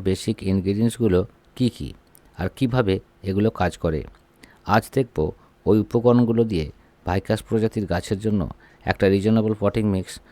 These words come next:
তৈরি করা, আর তা দিয়ে ন্যাচারাল সয়েলের বনসাইয়ের রিপোর্টিং করলে সত্যিই বনসাইটার ওজন কমে কি না, কমলেও কতটা, এবং সেই সঙ্গে আরও কিছু গুরুত্বপূর্ণ বিষয়, যেমন পটিং মিক্স তৈরির আগে পটের আয়তন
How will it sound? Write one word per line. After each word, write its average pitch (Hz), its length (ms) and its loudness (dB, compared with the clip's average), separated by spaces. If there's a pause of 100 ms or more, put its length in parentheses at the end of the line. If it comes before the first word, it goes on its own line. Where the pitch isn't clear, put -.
(260)
তৈরি 98 280 2
করা, 113 160 2 (480)
আর 85 80 -4 (100)
তা 90 180 0
দিয়ে 98 180 -2 (460)
ন্যাচারাল 120 380 0
সয়েলের 120 300 4 (120)
বনসাইয়ের 98 520 2
রিপোর্টিং 110 360 0 (100)
করলে 98 240 0 (460)
সত্যিই 107 380 0
বনসাইটার 117 440 2 (100)
ওজন 104 200 2 (120)
কমে 95 260 2
কি 92 140 -2
না, 76 80 -6 (420)
কমলেও 110 380 4 (380)
কতটা, 101 340 0 (540)
এবং 101 160 2 (380)
সেই 113 200 2
সঙ্গে 110 240 2 (400)
আরও 104 200 0
কিছু 113 160 -4 (100)
গুরুত্বপূর্ণ 101 540 -2 (140)
বিষয়, 82 300 -2 (400)
যেমন 110 200 4 (120)
পটিং 107 260 0 (120)
মিক্স 135 240 -4
তৈরির 117 300 2
আগে 85 160 -4 (600)
পটের 107 320 0 (120)
আয়তন 110 300 2